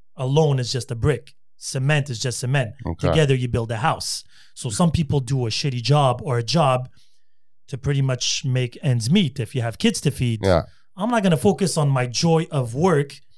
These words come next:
Speaker 1: I have other priorities. It's a question of priorities at the end of the day.
Speaker 2: Okay.
Speaker 1: In my case, personally, I work in daycares. It does not excite me in any way or form. I just fell into this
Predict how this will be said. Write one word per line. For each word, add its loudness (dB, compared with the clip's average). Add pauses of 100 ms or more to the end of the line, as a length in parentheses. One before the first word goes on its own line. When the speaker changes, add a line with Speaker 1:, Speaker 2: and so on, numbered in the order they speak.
(400)
Speaker 1:
I -6
have 2
other 4
priorities. -2 (240)
It's -2
a 0
question 2
of 0
priorities 0
at -6
the -2
end -2
of -4
the -6
day. 2
Speaker 2:
Okay. 2 (180)
Speaker 1:
In 2
my 6
case, -2
personally, -6 (440)
I 0
work 2
in 0
daycares. -2 (360)
It -14
does -10
not -6
excite -8
me 0
in 2
any 6
way 4
or 0
form. -2
I -6
just -8
fell 0
into 0
this -4